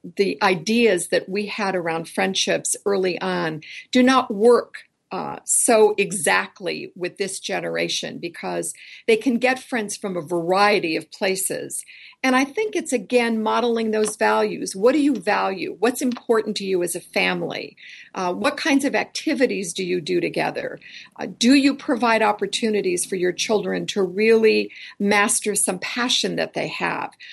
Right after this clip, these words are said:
Um, are you on them all the time so that they can't develop any of those skills, any of those likes and dislikes on their own?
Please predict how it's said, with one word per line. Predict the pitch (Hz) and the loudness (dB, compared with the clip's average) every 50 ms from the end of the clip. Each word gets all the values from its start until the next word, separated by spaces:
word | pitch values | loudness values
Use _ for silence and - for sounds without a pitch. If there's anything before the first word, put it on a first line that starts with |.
| - - - - | -20 -16 -10 -6
Um, | 175 180 180 180 - - - | -4 -4 -4 -4 -4 0 4
are | 226 220 247 | 4 6 6
you | 269 247 247 262 - - _ - | 4 4 2 0 0 -2 _ 0
on | 208 220 233 240 247 233 | 2 4 4 4 4 2
them | 196 190 | 0 0
all | 180 175 190 180 175 | -2 0 0 0 -2
the | 185 - | -2 -6
time | - - 196 185 175 180 | -6 -6 -4 -4 -4 -4
so | 175 - - 190 | -4 -4 -4 -4
that | 185 185 180 - | -4 -4 -6 -4
they | - 180 | -4 -6
can't | 180 - - 254 240 202 - 208 165 | -6 -4 -4 -4 -4 -4 -4 -6 -4
develop | 202 185 - 196 196 185 185 180 - - - | -4 -2 0 0 0 0 0 -2 -4 -4 -2
any | 220 226 240 240 233 | 2 4 4 4 4
of | 220 180 165 | 2 0 -2
those | 196 190 185 - | -4 -2 -2 -2
skills, | - - - - 208 196 190 190 185 - - - | -2 -2 -2 -2 -2 -2 -2 -2 -4 -6 -4 -2
any | 214 226 240 233 214 | 0 2 2 2 2
of | 196 165 196 | 0 -2 -2
those | 190 180 170 175 - - | -2 -2 -2 -4 -4 -4
likes | 180 180 185 180 175 - - | -2 -2 -2 -2 -4 -6 -8
and | 196 180 156 | -6 -6 -4
dislikes | 190 185 - - - 180 165 170 - - | -4 -4 -2 -2 -2 -4 -4 -4 -6 -6
on | 185 170 170 170 | -6 -4 -4 -4
their | 165 160 - - | -4 -4 -4 -2
own? | 190 175 170 170 165 165 156 | -2 0 0 0 0 -2 -4